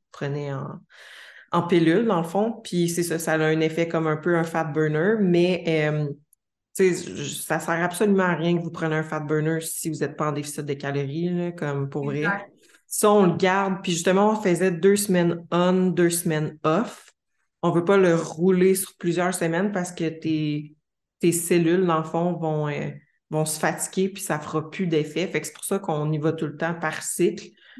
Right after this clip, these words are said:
Speaker 1: Je dis deux semaines on, deux semaines off, mais ça aurait pu être deux semaines on, une semaine off. Tu sais, il y a plusieurs façons de le faire, mais c'est important de le cycler pour pas s'habituer. Fait que, euh, fait que ouais, on t'a mis ça cette fois-ci aussi dans, euh, dans ta cote, puis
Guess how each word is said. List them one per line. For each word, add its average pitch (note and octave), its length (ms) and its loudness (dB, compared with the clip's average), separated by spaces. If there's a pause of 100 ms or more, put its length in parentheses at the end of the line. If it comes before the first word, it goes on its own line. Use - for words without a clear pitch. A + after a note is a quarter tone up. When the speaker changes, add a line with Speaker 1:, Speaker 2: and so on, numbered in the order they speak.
Speaker 1:
Je E3 80 -6
dis F#3 280 0
deux G3 160 6
semaines E3+ 280 0
on, F3 140 2
deux F3 140 2
semaines D#3+ 300 0
off, F3 220 -2
mais E3 100 -2
ça E3 160 -4
aurait D3+ 140 -2
pu D#3+ 120 -4
être E3+ 300 -2 (480)
deux D#3+ 240 0
semaines D3+ 320 -2
on, D3+ 220 -2
une D3+ 160 0
semaine D3 380 -2
off. D3 180 -4
Tu - 80 -12
sais, F3+ 80 2
il F3+ 40 4
y D#3+ 40 4
a - 40 4
plusieurs E3 420 -2
façons D#3+ 320 -6
de D#3 120 -2
le D3 100 -6
faire, E3 160 0
mais E3 100 0
c'est E3 120 -6
important D3 420 -8
de D3+ 140 -4
le C#3 100 -2
cycler - 540 -6
pour D#3 200 -16
pas D#3 140 -4
s'habituer. D3 800 -6 (680)
Fait E3 240 0
que, D#3 520 2
euh, - 40 -8 (120)
fait E3+ 120 0
que F3 100 -2
ouais, G3 140 4
on F3+ 140 4
t'a F3 160 2
mis E3+ 160 6
ça F#3 200 2
cette F3 200 -2
fois-ci D#3+ 420 -4
aussi E3+ 480 -2
dans, D3+ 300 -2
euh, C#3+ 140 -4
dans D3 180 0
ta D#3 160 0
cote, D4 260 0
puis - 80 -14